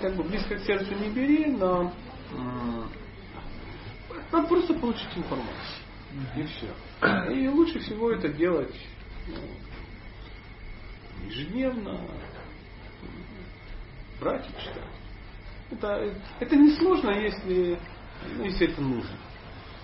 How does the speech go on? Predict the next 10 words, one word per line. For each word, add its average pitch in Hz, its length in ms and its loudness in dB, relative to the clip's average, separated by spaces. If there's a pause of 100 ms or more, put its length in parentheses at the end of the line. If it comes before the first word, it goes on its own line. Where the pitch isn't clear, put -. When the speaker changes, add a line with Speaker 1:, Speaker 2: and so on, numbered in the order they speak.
(260)
Speaker 1:
А 180 300 2
если 247 440 2
на-, 226 360 -2
волноваться 226 560 -2
о 202 40 -4
том, 208 180 -6
что 208 140 -6
ну 220 100 -2
вот, 202 560 2
надо 190 240 4